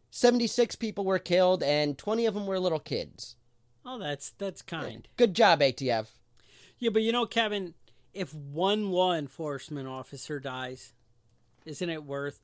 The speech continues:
Speaker 2: just sacrificing gun owners?
Speaker 1: Seventy-six pe-, people?
Speaker 2: Fuck 'em.
Speaker 1: Yeah, fuck 'em.
Speaker 2: You know, 'cause, I mean, higher standard, you know?
Speaker 1: Mm-hmm.
Speaker 2: You know, we have more serious penalties when you go after law enforcement,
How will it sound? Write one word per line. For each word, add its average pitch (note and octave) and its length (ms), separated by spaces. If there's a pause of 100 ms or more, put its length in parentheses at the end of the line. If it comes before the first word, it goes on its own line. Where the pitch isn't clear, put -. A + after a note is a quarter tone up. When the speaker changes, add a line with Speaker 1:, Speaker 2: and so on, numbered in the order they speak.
Speaker 2:
just C#3 220
sacrificing C#3+ 840
gun C#3 140
owners? C#3 100
Speaker 1:
Seventy-six G#2+ 600
pe-, A2 220 (300)
people? A2+ 380
Speaker 2:
Fuck A#3+ 260
'em. G#3 160 (180)
Speaker 1:
Yeah, G#2+ 180 (180)
fuck F#2+ 180
'em. - 60
Speaker 2:
You F#3+ 80
know, A3+ 140
'cause, G#3 240
I G#3 80
mean, F3+ 380 (220)
higher F3 360
standard, E3+ 560 (760)
you D3+ 120
know? C#3+ 160
Speaker 1:
Mm-hmm. C3 140 (400)
Speaker 2:
You E3+ 100
know, D#3+ 120
we E3 120
have D#3+ 140
more D#3+ 180
serious D#3+ 500
penalties D#3+ 760
when C#3+ 200
you C#3 80
go C#3+ 160
after C#3+ 440
law C#3+ 220
enforcement, D#3+ 460